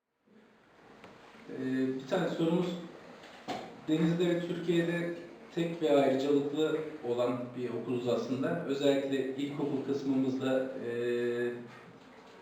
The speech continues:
dördüncü sınıfta hazırlık grubuna geçiyoruz. Yani okulumuz ilkokulda bir, iki, üçüncü sınıf, yani üç yıl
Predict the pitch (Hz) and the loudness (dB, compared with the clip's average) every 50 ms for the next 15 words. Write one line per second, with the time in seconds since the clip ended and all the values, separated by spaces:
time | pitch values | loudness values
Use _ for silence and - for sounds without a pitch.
0 | - - - 139 139 143 143 143 143 139 131 - - 143 131 - - 139 135 - | -20 -20 -8 0 2 4 6 6 4 4 0 -2 -2 -4 -2 -2 -2 -2 -2 -2
1 | 143 135 135 143 139 143 147 143 143 147 139 131 123 - 123 120 117 110 110 110 | -2 -2 0 2 2 2 2 0 0 0 2 2 2 2 0 -2 -2 -2 -2 -2
2 | 110 120 117 - - 120 113 113 - - - - 139 131 127 117 - 127 135 - | -4 -4 -4 -4 -4 -4 -4 -2 -4 -4 -4 -4 -2 0 0 0 -2 -2 -4 -4
3 | 139 156 151 151 160 156 - - - - - - - - - - - 151 151 151 | -4 -4 -4 -4 -4 -4 -6 -8 -10 -14 -16 -18 -20 -20 -16 -10 -8 -6 -6 -4
4 | 156 147 143 143 127 123 135 156 165 170 - - - - - - - - - - | -2 -2 -2 0 -2 0 0 2 0 0 0 -4 -6 -10 -12 -16 -18 -20 -8 -2
5 | 156 156 160 160 160 160 160 - 139 139 147 165 160 160 156 151 151 151 160 160 | 0 2 2 2 2 0 -2 -6 -6 -4 -2 -2 0 0 0 -2 -2 -4 -2 -2
6 | 151 143 - - 135 123 123 - - - 127 127 117 113 110 - 165 165 - - | -2 -2 -2 -2 -2 -2 -2 -4 -6 -6 -4 -4 -4 -2 -2 -2 -4 -4 -2 0
7 | 151 139 - | 2 2 2